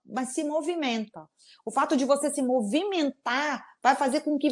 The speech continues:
várias ações no seu corpo aconteçam, inclusive a baixa da sua glicemia, que necessita, né, também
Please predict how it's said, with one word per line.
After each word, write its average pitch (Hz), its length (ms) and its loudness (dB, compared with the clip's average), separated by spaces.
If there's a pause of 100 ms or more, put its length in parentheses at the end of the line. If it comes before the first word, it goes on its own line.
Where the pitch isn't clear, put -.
(120)
várias 392 1500 2
ações 269 720 -2
no 254 80 -2
seu 240 200 -2
corpo 247 380 -2
aconteçam, 185 840 -4
inclusive 302 1400 6 (260)
a 320 140 -2
baixa 233 580 2
da 262 100 -4
sua 226 400 -6
glicemia, 202 800 -2 (320)
que 226 100 4
necessita, 262 1300 4 (400)
né, 208 300 2 (300)
também 254 580 4